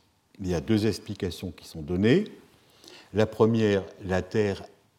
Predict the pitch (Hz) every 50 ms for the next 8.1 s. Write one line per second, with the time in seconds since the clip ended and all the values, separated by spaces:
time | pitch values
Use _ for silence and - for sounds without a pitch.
0 | _ _ _ _ _ _ _ _ _ _ _ _ _ _ _ - - - 98 90
1 | 85 85 - - 123 107 110 117 120 117 110 98 101 101 90 - - 101 95 87
2 | 90 85 87 90 85 - 110 107 127 143 147 - - _ _ _ _ _ _ _
3 | _ _ _ _ _ _ _ _ _ - - 95 85 85 101 110 - - - 92
4 | 92 - - - - - - _ _ _ _ - 101 92 87 85 87 - - -
5 | 73 - 76 - 101 95 98 90 - 101 95 85 107 117 117 - - - 104 101
6 | 101 - - - - - 101 98 90 - 104 85 - 92 - - - 101 - 95
7 | 87 - 101 92 90 98 95 95 - - - 90 90 85 78 92 92 90 - -
8 | 90